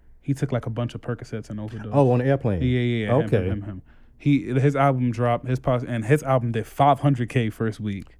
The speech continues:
Speaker 2: Really?
Speaker 1: Yeah, they, they, they, they, they, they ran his album numbers
Speaker 2: And
Speaker 1: up.
Speaker 2: I don't know one song from him either.
Speaker 1: Yeah, I'm not
Speaker 2: His
Speaker 1: a real
Speaker 2: name is,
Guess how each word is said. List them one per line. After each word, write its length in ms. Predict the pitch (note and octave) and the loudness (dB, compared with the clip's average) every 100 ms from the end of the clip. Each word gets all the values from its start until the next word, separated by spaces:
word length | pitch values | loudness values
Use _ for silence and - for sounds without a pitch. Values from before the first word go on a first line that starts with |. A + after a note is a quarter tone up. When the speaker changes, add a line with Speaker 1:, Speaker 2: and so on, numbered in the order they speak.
| - | -4
Speaker 2:
Really? 440 | D3+ D#3+ F#2+ D#2+ - | 0 2 0 -4 -8
Speaker 1:
Yeah, 360 | - A2 A#2 G#2 | -8 -4 -4 -2
they, 220 | A#2 D3 | 4 4
they, 340 | B2+ G#2+ C3 C3+ | 4 0 0 2
they, 240 | B2+ C#3+ | 2 2
they, 300 | B2+ A#2+ D3 A2 - | 2 -2 -2 -6 -8
they, 300 | G#2+ A#2 G#2 - _ | -4 -4 -4 -12 _
they 140 | G#2+ B2+ | -2 -2
ran 200 | B2 A2+ | 0 -2
his 140 | A#2 | -4
album 340 | G#2 G#2 G#2+ G2+ | -6 -6 -6 -6
numbers 340 | F#2+ G2+ - - - | -6 -12 -18 -16 -4
Speaker 2:
And 200 | A2+ G2+ | -2 0
Speaker 1:
up. 80 | |
Speaker 2:
I 100 | G#2 | -2
don't 180 | A2 A2+ | -2 0
know 100 | A2 | 0
one 200 | G2+ A2 | 0 -2
song 300 | A2 G#2+ G#2 | -2 -4 -4
from 160 | - G#2 | -4 -2
him 180 | A2 G2+ | 0 0
either. 200 | F#2 F2 | -2 -2
Speaker 1:
Yeah, 220 | A2+ G#2+ | -4 0
I'm 120 | C3+ | 2
not 120 | E3+ D3 | 4 4
Speaker 2:
His 100 | D3+ | 4
Speaker 1:
a 20 | |
real 80 | C3 | 4
Speaker 2:
name 100 | A2+ | 2
is, 140 | G2 | -2